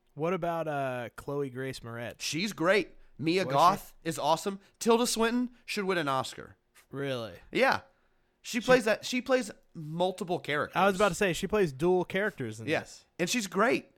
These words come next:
Speaker 2: If you didn't know that she did that, you wouldn't know that she did that.
Speaker 1: That's pretty awesome.
Speaker 2: Like, that's the thing, is it's just everything, everything about, I loved all the elements of it. Dakota Johnson was weak, but at the end of the day, the movie itself, I was happy I watched it. Really, really liked it.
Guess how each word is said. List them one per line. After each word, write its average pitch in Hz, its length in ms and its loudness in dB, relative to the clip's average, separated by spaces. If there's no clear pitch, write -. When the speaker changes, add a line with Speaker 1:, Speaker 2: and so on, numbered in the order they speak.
Speaker 2:
If - 160 0
you 240 100 4
didn't 226 320 -2
know 190 200 4
that 190 160 0
she 196 160 -4
did 147 240 -4
that, 190 220 4
you 147 140 -2
wouldn't 110 260 -4
know 98 140 -4
that 85 140 -12
she 101 140 -12
did 85 180 -14
that. 60 220 -16
Speaker 1:
That's 120 200 -12
pretty 107 260 -10
awesome. 82 160 -10
Speaker 2:
Like, 156 140 0
that's 190 220 2
the 175 100 -8
thing, 123 260 -2
is 147 220 -6
it's 175 240 -10
just 196 180 -8
everything, 240 520 0
everything 240 540 -2
about, 165 420 0
I 156 220 4
loved 220 300 0
all 175 160 4
the 165 100 -4
elements 160 400 -2
of 151 140 0
it. 120 80 -6
Dakota 160 320 -4
Johnson 143 340 -4
was 123 140 -8
weak, 131 280 -8
but 160 100 -4
at 147 120 -2
the 143 120 -2
end 165 120 -2
of 147 80 -10
the 143 80 -10
day, 123 200 0
the 117 120 -4
movie 120 360 -4
itself, - 520 -6
I 110 60 -6
was 104 140 -8
happy 113 340 -4
I 101 60 0
watched 95 340 -6
it. 101 140 -8
Really, 117 260 -2
really 107 240 -4
liked 82 300 -8
it. - 180 -10